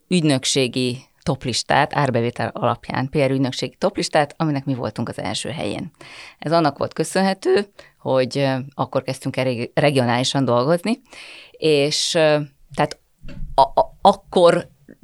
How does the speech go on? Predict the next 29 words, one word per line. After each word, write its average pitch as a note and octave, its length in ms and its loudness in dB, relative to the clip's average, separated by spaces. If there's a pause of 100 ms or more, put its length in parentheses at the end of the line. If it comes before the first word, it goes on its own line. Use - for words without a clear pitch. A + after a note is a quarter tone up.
(760)
onnantól D3+ 480 2
fogva D3 360 2
azt E3+ 160 2
hiszem, D#3 320 0
hogy D#3+ 140 2
az C#3+ 100 0
Unió D3+ 260 4
Média C3+ 500 4
az, C3 360 -2
az C#3 160 -6
biztos, D3 320 -4
hogy B2+ 160 -2
a C3+ 100 2
legnagyobb, C#3 580 0
vagy B2 320 -2
a - 200 -10
legnagyobbak C3+ 520 0
között C#3+ 380 2
lévő C3+ 480 0 (480)
ügynökség. C#3+ 720 2
Az C#3+ 180 0
biztos, C#3+ 300 -4
hogy C#3 120 -2
az C3 100 -2
olyan D3+ 220 4
ügynökségek C3+ 520 2
között, C3+ 340 0
akik, C#3 420 -4
ö, C3 240 2